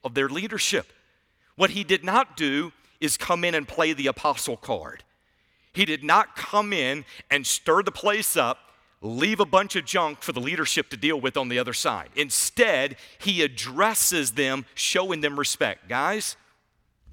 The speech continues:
listen to me on this. God's gonna give you an opportunity to preach in different places. He'll give you an opportunity to preach in different churches.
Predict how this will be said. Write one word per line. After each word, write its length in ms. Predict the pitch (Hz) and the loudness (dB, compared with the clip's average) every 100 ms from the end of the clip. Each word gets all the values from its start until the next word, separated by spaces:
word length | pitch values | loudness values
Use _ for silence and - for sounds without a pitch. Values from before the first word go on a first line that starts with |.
| - _ | -20 _
listen 260 | 120 151 143 | -6 -4 -6
to 140 | - | -6
me 100 | 117 | -6
on 140 | 101 92 | -6 -8
this. 320 | - - - _ _ _ _ _ _ - | -6 -6 -6 _ _ _ _ _ _ 2
God's 280 | 147 175 175 | 2 4 0
gonna 160 | 165 | -2
give 160 | 151 135 | -2 -2
you 100 | 135 | 0
an 60 | |
opportunity 760 | 131 135 127 - 147 117 104 98 - | -2 -2 -6 -8 -6 -4 -4 -8 -12
to 100 | - | -12
preach 440 | - 165 117 - | -6 -2 -2 -4
in 100 | 104 | -8
different 260 | 101 117 101 | -8 -8 -8
places. 500 | 113 82 - - - _ _ _ _ _ _ | -8 -6 -8 -6 -6 _ _ _ _ _ _
He'll 100 | 147 | -2
give 160 | 160 147 | -2 -2
you 60 | |
an 60 | 131 | 0
opportunity 460 | 135 139 - 165 104 | -2 -4 -8 -6 -8
to 60 | |
preach 300 | - 131 - | -6 -6 -6
in 80 | 104 | -8
different 260 | 110 104 - | -10 -10 -8
churches. 600 | 107 85 - - - | -8 -8 -10 -6 -6